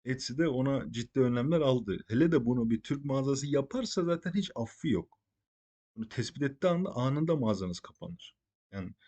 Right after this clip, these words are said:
Kanadalı yapsa belki hemen kapatmaz, uyarı verir. Türk yaparsa hemen kapatır. Çünkü bizim sabıkamız çok, e, önceden. Kesinlikle satışla ilgili herhangi bir işlemi, ödeme de dahil, mesajlaşma da dahil, Etsy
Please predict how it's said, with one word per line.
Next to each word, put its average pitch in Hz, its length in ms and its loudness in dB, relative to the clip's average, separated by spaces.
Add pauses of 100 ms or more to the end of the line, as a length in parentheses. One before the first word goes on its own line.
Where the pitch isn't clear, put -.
(200)
Kanadalı 147 480 4
yapsa 147 340 0
belki 135 260 -2
hemen 139 240 -2
kapatmaz, 123 520 -4
uyarı 123 320 2
verir. 170 340 -2
Türk 156 240 -2
yaparsa 143 420 -2
hemen 120 260 -2
kapatır. 101 500 -8
Çünkü 123 260 -6
bizim 120 260 -8 (460)
sabıkamız 107 800 -2
çok, - 340 -8 (120)
e, - 20 -14
önceden. 98 680 -6 (1120)
Kesinlikle 165 800 -2 (120)
satışla - 600 -4
ilgili 123 220 -2
herhangi 147 480 0
bir 101 80 -2
işlemi, 90 440 -6
ödeme 117 460 -2
de 120 120 -4
dahil, 113 460 -2 (100)
mesajlaşma 95 680 -6
da 113 140 -6
dahil, 113 360 -2 (720)
Etsy 123 280 -4